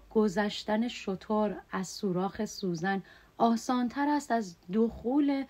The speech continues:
دولتمندی در ملکوت خدا.» چون لای، وزیر اسبق امور خارجه چین سرخ، یک بار اعلام کرد که خیلی تحت تأثیر این آیه قرار گرفته.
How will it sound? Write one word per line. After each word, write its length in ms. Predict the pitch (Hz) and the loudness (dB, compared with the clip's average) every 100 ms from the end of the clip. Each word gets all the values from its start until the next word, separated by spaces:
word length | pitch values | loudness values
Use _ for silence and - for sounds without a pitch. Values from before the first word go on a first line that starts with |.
| - _ - | -12 _ -2
دولتمندی 1160 | 208 202 180 185 - 190 196 277 262 269 294 285 | 2 2 2 -2 -4 -4 0 2 2 2 2 2
در 440 | 277 185 190 196 | 0 -2 -2 -4
ملکوت 800 | 196 170 165 165 - 170 - 170 | -4 -4 -4 -6 -8 -12 -8 -6
خدا.» 520 | 165 - - - - - _ _ _ _ _ _ _ _ - - | -6 -10 -10 -10 -10 -14 _ _ _ _ _ _ _ _ -20 -2
چون 440 | - 220 196 190 - | 4 6 6 2 0
لای، 440 | 208 226 254 277 | 2 4 4 2
وزیر 440 | 208 202 165 190 196 | 2 2 2 0 0
اسبق 720 | 180 180 - 175 180 185 - | 0 -4 -4 0 0 -2 -2
امور 380 | 196 214 294 320 | 0 4 4 4
خارجه 680 | - 190 180 175 190 175 | 2 0 0 0 0 -2
چین 440 | 175 - 190 175 170 | -4 -6 0 0 0
سرخ، 340 | - 262 277 - - - - | -2 -2 -2 -6 -20 -18 2
یک 280 | 285 349 - | 6 6 6
بار 180 | 311 277 | 4 4
اعلام 340 | 208 196 220 | 4 4 2
کرد 200 | 285 277 | -2 -4
که 100 | 277 | -6
خیلی 380 | - - 277 240 | -6 -2 -2 -2
تحت 340 | - 196 208 | -4 -8 -6
تأثیر 500 | 220 185 180 - 269 | -6 -4 -6 -4 0
این 220 | 269 254 - | 0 0 -2
آیه 320 | 190 175 170 | -2 0 -2
قرار 440 | 185 175 180 - - | -4 -6 -6 -6 -6
گرفته. 400 | - - - | -8 -8 -10